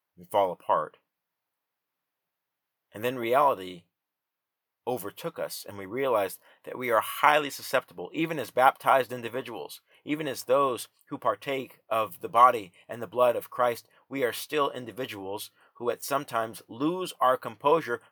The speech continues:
probably more often than we care to admit. And we know that we can do better, and that we are called to be better,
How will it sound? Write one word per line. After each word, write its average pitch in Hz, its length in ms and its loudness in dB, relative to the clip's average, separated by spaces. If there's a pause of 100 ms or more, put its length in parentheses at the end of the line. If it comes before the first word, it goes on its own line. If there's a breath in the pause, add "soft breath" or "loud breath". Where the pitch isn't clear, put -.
probably 170 400 0
more 160 240 2
often 170 320 2
than 156 160 -10
we 170 100 -10
care 175 220 -4
to 180 120 -8
admit. 180 360 -10 (1600)
And 127 260 -4
we 190 220 -6
know 180 540 -2 (1080)
that 127 380 4
we 123 160 -10
can 113 280 -18
do 107 160 -12
better, 82 460 -8
and 101 160 -14
that 98 180 -12
we 104 280 -12
are 95 120 -2
called 113 440 0
to 101 100 -14 (140)
be 117 220 -10
better, - 440 -10